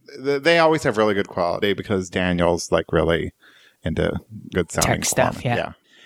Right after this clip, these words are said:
Speaker 2: Very
Speaker 1: Uh, he
Speaker 2: cool.
Speaker 1: probably has, like, a Rush Limbaugh style microphone in his house.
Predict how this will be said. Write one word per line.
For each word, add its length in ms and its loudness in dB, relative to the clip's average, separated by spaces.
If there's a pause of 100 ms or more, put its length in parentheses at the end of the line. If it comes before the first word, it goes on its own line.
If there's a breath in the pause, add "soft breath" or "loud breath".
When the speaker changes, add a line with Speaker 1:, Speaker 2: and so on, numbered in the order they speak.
(140 soft breath)
Speaker 2:
Very 180 2
Speaker 1:
Uh, 40 2
he 80 -4
Speaker 2:
cool. 100 4
Speaker 1:
probably 260 2
has, 280 2
like, 140 2
a 60 4
Rush 340 0
Limbaugh 420 -2
style 340 0
microphone 800 -4 (500 soft breath)
in 120 -6
his 380 -2
house. 500 -4